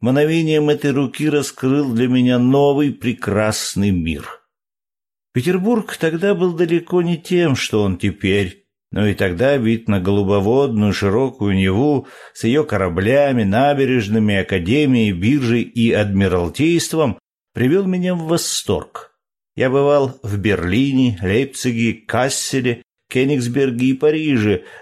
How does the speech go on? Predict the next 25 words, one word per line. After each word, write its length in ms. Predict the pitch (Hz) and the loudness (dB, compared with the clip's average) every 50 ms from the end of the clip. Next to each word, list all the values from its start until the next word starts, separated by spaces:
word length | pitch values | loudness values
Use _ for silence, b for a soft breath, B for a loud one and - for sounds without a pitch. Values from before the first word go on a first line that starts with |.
| B | B
но 120 | - 131 156 | -4 -2 0
ни 100 | 165 165 | 0 0
один 340 | 165 156 143 151 165 160 156 | 0 0 0 0 0 0 2
из 160 | 151 139 135 | 2 2 2
этих 320 | 151 147 151 151 143 113 | 0 0 0 0 0 0
городов 500 | 110 127 131 139 135 131 147 147 135 123 | 0 0 0 2 2 2 2 0 0 0
не 140 | 143 156 151 | -2 -2 0
сделал 460 | 135 117 101 113 131 139 143 147 151 | 0 0 0 2 2 2 2 2 0
на 80 | 147 151 | 0 0
меня 300 | 151 147 139 135 127 117 | 0 0 2 2 0 0
такого 480 | 117 120 113 - 120 113 110 95 107 | 0 -2 -2 0 0 0 0 0 -2
впечатления. 1080 | 98 - - - 104 87 - - 98 - - 87 87 87 82 76 - - - - - - _ _ _ _ _ _ _ _ | -4 -4 -6 -8 -8 -6 -4 -4 -6 -4 -4 -2 -2 0 -2 -2 -4 -8 -10 -12 -16 -20 _ _ _ _ _ _ _ _
Правда, 340 | - 117 131 135 120 117 123 | -2 0 0 0 -2 -2 -4
когда 300 | - 123 117 113 117 123 | -2 -2 -2 0 2 2
я 220 | 120 117 113 110 | 4 4 2 2
первый 340 | 110 - 117 113 107 110 107 | 0 0 0 0 2 2 2
раз 400 | 101 110 113 110 98 - - - - | 2 2 2 0 0 -4 -8 -10 -6
увидал 520 | 107 110 107 107 98 92 107 107 101 92 | -4 -2 -2 0 0 0 0 0 0 0
Париж, 640 | - - 101 104 147 170 151 123 - - - _ _ _ _ _ _ | -2 -2 0 0 2 0 0 -2 -4 -6 -12 _ _ _ _ _ _
я 180 | - - 104 98 | -4 -2 0 0
ощутил 600 | 95 - - 120 113 - - 113 117 113 113 113 - | 0 0 -2 -2 -4 -2 -2 -2 0 0 0 -2 -2
невыразимо 880 | 120 120 117 107 110 110 110 110 107 95 87 92 107 113 110 113 107 | -2 0 0 2 2 2 0 0 0 -2 -2 0 0 2 2 2 2
высокое 520 | 101 104 101 - 123 120 110 - 120 120 117 | 0 -2 -2 0 0 -2 0 2 0 0 0
чувство, 760 | 117 - - 170 160 147 - - - - 92 90 85 71 - - _ _ _ _ _ _ _ _ | 0 -2 -2 -2 0 0 -2 -4 -4 -2 -2 -2 -2 -2 -6 -12 _ _ _ _ _ _ _ _
но 300 | 101 131 170 185 170 - | -2 0 0 0 0 -2